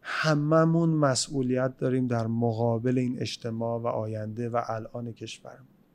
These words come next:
و می‌تونیم مسئولیتمون رو عمل کنیم. از اون لبخند صبح گرفته، از نوع نگاه و برخوردمون گرفته،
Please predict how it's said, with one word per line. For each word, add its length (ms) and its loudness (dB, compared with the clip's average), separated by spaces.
و 80 0
می‌تونیم 360 -2
مسئولیتمون 640 -6
رو 60 -8
عمل 300 -14
کنیم. 280 -18
از 160 2
اون 100 4
لبخند 720 2
صبح 460 0
گرفته، 500 -4
از 260 -2
نوع 240 0
نگاه 320 0
و 100 -2
برخوردمون 760 0
گرفته، 840 0